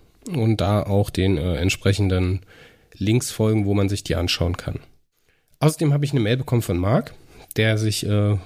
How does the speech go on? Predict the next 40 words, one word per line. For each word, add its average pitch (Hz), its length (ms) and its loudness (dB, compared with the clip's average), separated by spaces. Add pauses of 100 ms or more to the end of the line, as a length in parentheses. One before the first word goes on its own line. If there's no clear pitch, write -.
(140)
recht 107 300 0
breit 131 300 0
über 113 120 0
die, 104 200 2
äh, 92 320 0
Podcast-Woche 123 680 2
auslässt. 143 520 0 (420)
Ihm 107 320 2
hat's - 440 -2 (440)
offensichtlich 117 640 2
ganz 110 220 -2
gut 117 140 -4
gefallen. 127 440 0
Das - 100 -4
finde 104 160 -2
ich 98 60 0
schön. 135 260 2
Grüße 135 300 0
an 120 80 2
der 113 80 0
Stelle 107 260 0
an 92 120 0
Marc. 101 340 0 (880)
Und 143 200 2
eine 110 160 0
letzte 104 320 -2
E-Mail 117 280 2
habe 107 100 -4
ich 104 100 -6
bekommen 110 320 0
und 98 120 0
das 92 100 -2
freut - 260 2
mich - 140 -4
ganz - 240 0
besonders, 120 600 0
ähm, 104 220 0
aus 104 180 0
Kanada 113 440 0
von 98 460 -2